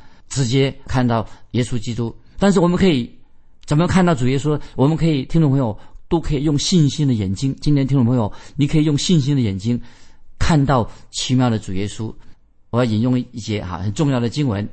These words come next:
《彼得前书》一章八节这样说，彼得前书一章八节说，“你们虽然没有见过他，却是爱他；如今虽不得看见，却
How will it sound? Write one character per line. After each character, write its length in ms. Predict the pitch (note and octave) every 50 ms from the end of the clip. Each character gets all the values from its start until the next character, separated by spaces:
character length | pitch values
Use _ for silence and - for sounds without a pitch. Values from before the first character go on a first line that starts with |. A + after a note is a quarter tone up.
| - - - - - - -
《彼 160 | - A2+ G#2+
得 100 | A2 C3 C3+
前 180 | - C3+ C3 C3
书》 140 | - D3
一 100 | - D#3
章 180 | B2 D3 C#3 C3+
八 160 | B2 D#3+ D#3
节 200 | A#2+ A#2 A#2 B2
这 100 | A#2 C3+
样 80 | B2+ B2
说， 340 | G#2+ C3+ C3+ C3 - - - - - - - - - - - -
彼 100 | - A#2+
得 140 | A2 C3+ C3+
前 220 | G2+ B2+ C3 C3+
书 360 | A#2 C#3+ C#3+ D3 C#3+ D3 - - - - -
一 80 | C#3 B2
章 160 | C3 B2+ B2
八 160 | C3 C3+ C3+
节 120 | G#2+ A2+ A2+
说 480 | G#2+ B2+ B2+ B2+ B2+ C3 C3 B2 - - - - - _ _ _ - -
，“你 160 | B2 B2+ B2+
们 360 | A#2+ A2+ A#2 C3 D3+ E3 E3 - - - - _ _ -
虽 280 | - - - F#3 F3+
然 360 | E3 C#3 A#2 A#2 A#2+ C3 C3+ -
没 180 | - B2+ C#3 D3+
有 140 | D3+ B2+ A#2
见 200 | - - D#3+ C3+
过 160 | B2 B2+ B2
他， 400 | A#2 B2+ B2+ B2 B2+ B2 A#2+ - - - _ _ - -
却 240 | - - - E3 C#3+
是 180 | G#2+ C3+ C3 -
爱 200 | - F3 D3+ A#2+
他； 340 | - B2 B2+ B2+ B2+ A#2 - - - - - - - - - -
如 340 | - B2+ C3+ C#3+ E3 F#3+ F#3
今 440 | F#3+ F#3+ F#3+ F#3+ F#3+ F#3 F#3 - - _ -
虽 380 | - - - F#3+ F3+ F3+ F#3+
不 160 | F#3 - - F#3
得 220 | - D3+ C#3+ D3
看 280 | - - - D#3 D3+ C#3+
见， 240 | D3 D#3+ C3+ G2+ - - - - - - - -
却 320 | - - - G#3+ G#3+ F3+